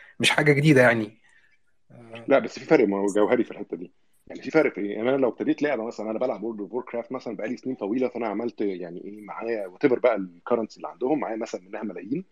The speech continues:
Speaker 2: انا راجل جامد جدًا. بس لما اروح العب لعبه ثانيه، رحت مثلًا قفلت اللعبه دي، رحت لعبت مثلًا مش عارف، آه، ستار كرافت مثلًا ولا اي حاجه، انا ابتدي من الصفر. وده فير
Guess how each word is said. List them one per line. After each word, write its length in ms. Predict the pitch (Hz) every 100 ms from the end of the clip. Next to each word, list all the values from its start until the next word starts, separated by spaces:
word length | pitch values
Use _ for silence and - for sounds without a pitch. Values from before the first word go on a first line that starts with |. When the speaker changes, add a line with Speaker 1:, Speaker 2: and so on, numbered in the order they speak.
| _ _ _ -
Speaker 2:
انا 100 | 110
راجل 180 | 117
جامد 200 | 110 117
جدًا. 340 | 104 147 190 202 _ _ -
بس 180 | 117
لما 120 | 120 131
اروح 140 | 175
العب 200 | 190 127
لعبه 300 | 160 143 120 -
ثانيه، 300 | 135 165 139
رحت 180 | -
مثلًا 480 | 123 120 110 - 123
قفلت 340 | 139 104 131 -
اللعبه 240 | 123 110
دي، 60 | 117
رحت 220 | 127 101
لعبت 220 | 110 -
مثلًا 320 | 117 113 98 95 98 101 95
مش 140 | -
عارف، 180 | 104 101 _
آه، 260 | 80 69 - _ _ _
ستار 220 | - 131
كرافت 400 | 107 113 98 -
مثلًا 280 | 90 90 82
ولا 180 | 95 101
اي 140 | 127
حاجه، 260 | - 90 - _ _ _ _ _ -
انا 140 | 143
ابتدي 200 | 170 214
من 80 | 226
الصفر. 480 | 214 247 226 _ _ _ _ _ _ _ _ -
وده 200 | 120 156
فير 280 | - 226